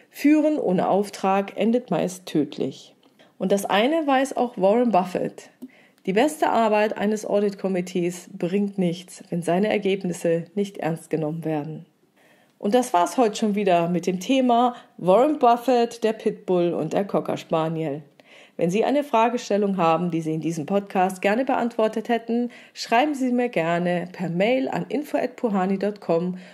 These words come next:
oder nutzen eines der Kontaktformulare auf meiner Webpage w w w puhani dot com. Wie Sie wissen, habe ich dort eine offene und auch eine anonyme Variante für Sie vorbereitet. Und diese Fragen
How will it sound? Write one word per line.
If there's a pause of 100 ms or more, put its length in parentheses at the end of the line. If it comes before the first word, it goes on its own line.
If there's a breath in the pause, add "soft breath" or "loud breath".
(140 loud breath)
oder
nutzen
eines
der
Kontaktformulare
auf
meiner
Webpage
w
w
w
puhani
dot
com. (680 loud breath)
Wie
Sie
wissen,
habe
ich
dort
eine
offene
und
auch
eine
anonyme
Variante
für
Sie
vorbereitet. (340 loud breath)
Und
diese
Fragen